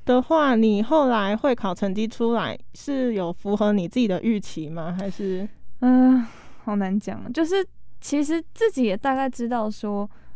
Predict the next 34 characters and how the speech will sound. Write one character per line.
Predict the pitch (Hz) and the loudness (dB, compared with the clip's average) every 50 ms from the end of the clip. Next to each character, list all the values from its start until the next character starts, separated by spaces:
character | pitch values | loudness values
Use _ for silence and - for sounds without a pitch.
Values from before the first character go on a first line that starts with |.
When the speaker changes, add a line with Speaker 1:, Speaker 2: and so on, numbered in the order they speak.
| - - | -8 -4
Speaker 2:
呃， | - 226 214 202 196 | 0 0 0 0 0
模 | 202 208 220 220 226 254 285 | 0 0 2 2 4 4 4
考 | 285 - 262 254 | 6 6 4 4
成 | 240 277 269 247 | 4 4 4 4
绩 | 226 | 4
Speaker 1:
之 | 220 240 | 4 4
后 | 240 | 4
大 | 226 | 4
概 | |
会 | 226 240 226 220 | 4 4 2 2
落 | 220 220 214 196 | 2 0 0 0
在 | 208 208 196 | -2 -2 -2
哪 | 190 170 151 156 | -2 -4 -4 -4
里 | 170 - | -2 0
啊？ | |
Speaker 2:
对， | 403 381 339 320 | 2 2 4 4
对， | 330 330 285 | 4 4 4
模 | 262 302 330 | 4 4 4
考 | 349 330 269 | 4 2 2
成 | - 240 240 | 2 0 -2
绩 | 277 294 | -2 -2
就 | - 311 254 - - | -4 -4 -6 -6 -8
这 | - 320 | -4 -2
样， | 302 247 226 226 | 0 0 2 0
那 | 277 320 311 285 | 0 0 -2 -4
好 | 269 - - 233 208 | -6 -6 -6 -6 -4
像 | 202 294 320 | -4 -2 -2
也 | 311 277 247 220 | 0 0 0 0
蛮 | 190 196 190 190 190 | 0 -2 -2 -2 -4
难 | 190 190 202 | -4 -2 -4
上 | 220 - 269 226 233 | -2 0 0 0 0
去， | 233 - 302 | 0 0 0
但 | 277 339 330 311 | 0 2 2 2
是 | 359 359 | 0 -2